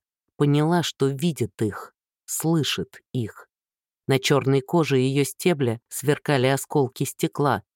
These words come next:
Конни внимательно осмотрела зазубренный верх бутылки. Что касается импровизированного оружия, неплохо, но ее не оставляло ощущение, будто она вступает в ядерную войну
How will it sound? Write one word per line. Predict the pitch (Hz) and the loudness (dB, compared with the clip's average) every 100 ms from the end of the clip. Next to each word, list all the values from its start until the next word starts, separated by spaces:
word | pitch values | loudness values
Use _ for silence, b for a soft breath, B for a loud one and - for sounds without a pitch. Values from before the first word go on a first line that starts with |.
| _ _ _ | _ _ _
Конни | - 170 160 135 | 0 4 4 2
внимательно | 135 151 175 170 143 143 139 | 2 4 4 2 0 2 2
осмотрела | - 147 151 165 165 135 | 0 -2 0 2 2 2
зазубренный | 127 139 151 156 147 147 147 | 2 2 0 0 2 2 2
верх | 139 151 - 143 | 2 0 0 -4
бутылки. | 156 - 190 131 117 104 104 _ _ _ | -4 0 0 0 -2 -6 -6 _ _ _
Что | - - 127 | -12 -4 0
касается | 139 - 143 127 - 139 | 0 2 2 2 0 0
импровизированного | 135 139 139 147 131 139 131 139 135 135 139 | 0 0 0 0 2 2 2 2 2 2 2
оружия, | 180 190 131 117 | 2 2 0 2
неплохо, | 127 139 156 196 180 - - - _ _ - | 2 0 0 0 0 -4 -10 -14 _ _ 0
но | 135 | 2
ее | 135 131 127 | 4 4 4
не | 139 | 2
оставляло | 127 147 139 151 131 127 | 2 0 2 2 2 2
ощущение, | 120 - 151 - 185 170 131 110 | 0 -2 -4 0 2 2 2 -2
будто | 110 101 - 131 | -2 -4 -2 0
она | 135 139 | 2 0
вступает | - - 139 156 147 117 131 | -2 -6 -4 0 2 0 -2
в | |
ядерную | 135 151 131 123 117 131 131 120 | 0 2 2 0 2 2 2 2
войну | 139 139 151 170 | 2 2 2 0